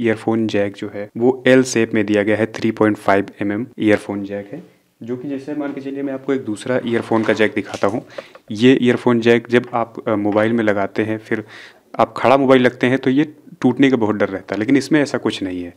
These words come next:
इसमें ये क्रैक होने का टेंशन नहीं रहेगा। इसका जो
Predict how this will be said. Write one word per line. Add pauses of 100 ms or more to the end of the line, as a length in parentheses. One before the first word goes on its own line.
इसमें
ये
क्रैक
होने
का (160)
टेंशन
नहीं
रहेगा।
इसका
जो